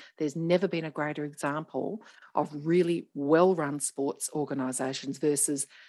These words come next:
perhaps could be more diverse, could be more innovative, because organisation, there are some that have absolutely survived covid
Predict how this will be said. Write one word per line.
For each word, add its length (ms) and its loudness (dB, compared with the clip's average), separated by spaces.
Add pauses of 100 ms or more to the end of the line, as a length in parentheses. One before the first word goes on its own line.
(140)
perhaps 500 0 (100)
could 240 0
be 120 2
more 220 0
diverse, 580 4 (120)
could 160 0
be 80 4
more 220 2
innovative, 580 -2 (460)
because 440 0
organisation, 920 0
there 120 0
are 40 -2
some 320 -2
that 140 -2
have 300 -4 (180)
absolutely 640 -2
survived 840 0
covid 380 -2